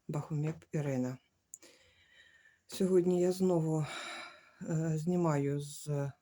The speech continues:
своєї кухні, з вікна. А, як бачите, під'їзди, е, підсвічені,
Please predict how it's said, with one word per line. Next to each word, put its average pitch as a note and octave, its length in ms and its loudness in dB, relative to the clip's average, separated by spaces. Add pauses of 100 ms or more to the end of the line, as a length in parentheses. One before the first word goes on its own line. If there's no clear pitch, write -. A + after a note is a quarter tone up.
своєї D3 520 -6
кухні, A#3+ 580 -2
з F3 200 -12
вікна. G3 400 -2 (2000)
А, D3+ 420 -4
як F3 280 0
бачите, E3 800 0 (720)
під'їзди, D3+ 680 0
е, B2+ 140 -4 (3250)
підсвічені, A3+ 880 4